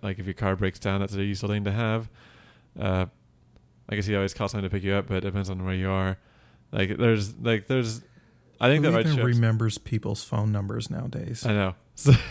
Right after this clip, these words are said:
Speaker 2: Right.
Speaker 1: but, so, like, he says, like, get, like, a dumb phone.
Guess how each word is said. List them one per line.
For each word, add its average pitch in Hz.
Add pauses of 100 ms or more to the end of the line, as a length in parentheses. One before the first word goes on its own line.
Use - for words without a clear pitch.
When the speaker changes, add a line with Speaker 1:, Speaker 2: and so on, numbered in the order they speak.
(120)
Speaker 2:
Right. 123 (380)
Speaker 1:
but, 110
so, 131
like, 117
he 127
says, 120
like, 107 (280)
get, 120
like, 113
a 113
dumb 101
phone. 101